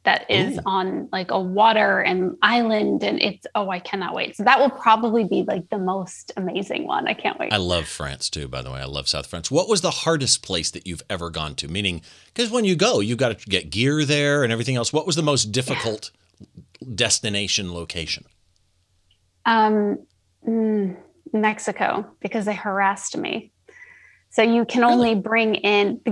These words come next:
Speaker 1: yeah, well, so, you know, when you go into other countries, and I didn't know this at the time, you have to have work visas, really.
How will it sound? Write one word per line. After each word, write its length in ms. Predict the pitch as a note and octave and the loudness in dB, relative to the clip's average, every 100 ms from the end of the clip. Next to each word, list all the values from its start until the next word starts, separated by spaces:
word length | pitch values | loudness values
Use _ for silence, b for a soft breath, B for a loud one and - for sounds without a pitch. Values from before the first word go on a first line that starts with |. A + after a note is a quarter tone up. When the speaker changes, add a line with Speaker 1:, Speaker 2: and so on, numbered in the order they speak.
| G3+ | 4
Speaker 1:
yeah, 200 | B3+ A#3 | 6 6
well, 260 | G#3+ A3+ - | 6 0 2
so, 360 | C4+ B3+ A3+ - - | 4 4 2 -6 -4
you 160 | - C#4+ | 2 4
know, 100 | C#4 | 4
when 160 | C#4 | 4
you 80 | C#4+ | 4
go 100 | F4+ | 6
into 160 | E4+ - | 6 6
other 160 | A3 | 4
countries, 720 | - A3+ G#3 A3 G#3+ G#3+ F#3+ - | 0 -4 -2 -2 -2 -2 -6 -4
and 140 | G3 | -2
I 40 | G#3 | -2
didn't 180 | F#3 F3+ | -2 -2
know 120 | G3 | -4
this 140 | F#3 | -2
at 100 | F3+ | -4
the 80 | F3+ | -2
time, 380 | - F#3 F#3 - | 2 4 2 -2
you 140 | - | -4
have 260 | G3 F#3+ - | 2 0 0
to 80 | G3 | -4
have 380 | - F3 F#3 - _ _ - | 2 2 2 -6 _ _ -2
work 280 | A3 E4 - F#3 | 0 0 -4 -2
visas, 520 | G3+ F#3+ - G3 - - | 0 2 -2 -4 -8 0
really. 480 | A3+ - F3+ G#3+ | 2 4 0 0